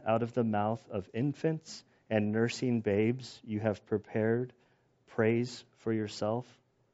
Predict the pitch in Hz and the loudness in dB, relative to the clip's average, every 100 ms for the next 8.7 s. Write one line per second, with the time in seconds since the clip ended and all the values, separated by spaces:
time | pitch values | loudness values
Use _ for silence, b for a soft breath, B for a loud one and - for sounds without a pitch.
0 | _ _ _ - 110 127 117 120 120 - | _ _ _ -8 -4 0 2 4 2 -2
1 | 95 92 107 _ _ _ _ _ _ _ | -8 -8 -12 _ _ _ _ _ _ _
2 | - 101 104 120 131 123 131 131 131 - | -4 -2 2 2 4 2 2 0 -2 2
3 | 107 104 - 95 104 98 104 95 92 - | 2 0 -2 2 2 2 -2 -6 -8 -14
4 | _ _ _ _ _ _ _ - 101 95 | _ _ _ _ _ _ _ -8 -6 -6
5 | - 110 110 110 107 101 98 90 90 104 | -4 -2 -2 -2 -2 -2 -4 -8 -12 -12
6 | _ _ _ _ _ _ _ _ _ - | _ _ _ _ _ _ _ _ _ -8
7 | 107 - 113 117 113 101 117 113 117 110 | -4 2 2 4 2 0 0 0 0 -2
8 | 117 - 120 107 95 90 | -6 -4 -2 -2 -4 -8